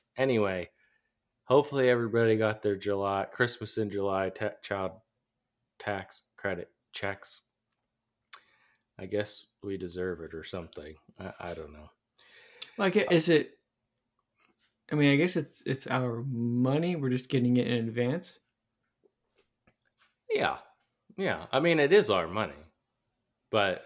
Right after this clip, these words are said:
Speaker 1: I, well, it's hard to say. Yes, it's your money. You would get it eventually. You're gonna get it either now, every month,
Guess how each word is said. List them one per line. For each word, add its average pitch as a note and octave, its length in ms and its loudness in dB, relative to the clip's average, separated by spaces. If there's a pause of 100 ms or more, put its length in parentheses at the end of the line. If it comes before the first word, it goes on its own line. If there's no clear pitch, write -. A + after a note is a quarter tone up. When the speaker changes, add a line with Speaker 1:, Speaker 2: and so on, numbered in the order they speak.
Speaker 1:
I, A#2+ 140 4 (220)
well, D#3+ 300 2 (500)
it's - 140 -12
hard A3 200 0
to A2 60 -4
say. D#2+ 280 -4 (160)
Yes, F#3+ 320 4
it's C#3 180 -2
your A#2 160 2
money. F#2+ 280 -4
You A#2 140 0
would B2 140 0
get C#3 160 6
it G#2 120 2
eventually. G2+ 680 -8
You're G#2 160 -4
gonna G#2+ 320 0
get G#2+ 200 4
it F#2 160 -4 (1400)
either F#2 280 0
now, G2 560 -2 (240)
every F#2+ 240 -2
month, G2+ 380 -4